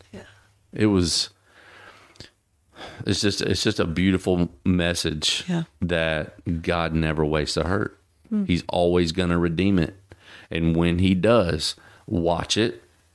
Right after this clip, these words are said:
Speaker 2: watch for it, and, and be ready to move.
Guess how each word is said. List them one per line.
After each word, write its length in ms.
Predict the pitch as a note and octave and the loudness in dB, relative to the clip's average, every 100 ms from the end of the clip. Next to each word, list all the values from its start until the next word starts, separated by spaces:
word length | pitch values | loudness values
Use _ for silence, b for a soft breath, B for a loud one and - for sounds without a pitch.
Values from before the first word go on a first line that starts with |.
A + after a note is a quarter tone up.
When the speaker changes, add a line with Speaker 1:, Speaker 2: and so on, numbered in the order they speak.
| _ - | _ -4
Speaker 2:
watch 400 | E2+ E2 E2+ - | 0 0 -2 -6
for 340 | - F#2+ G#2+ | 0 2 2
it, 300 | A#2+ - - - _ b b b b b - | 0 -4 -12 -14 _ b b b b b -8
and, 580 | G2 F2+ F2 E2 D#2+ - | -4 -2 0 2 0 0
and 160 | F2+ D#2+ | -4 0
be 160 | E2+ | 0
ready 280 | D#2 E2 E2 | 2 2 2
to 100 | E2+ | 2
move. 480 | F2+ D#2 D2 D2 | 2 2 0 -4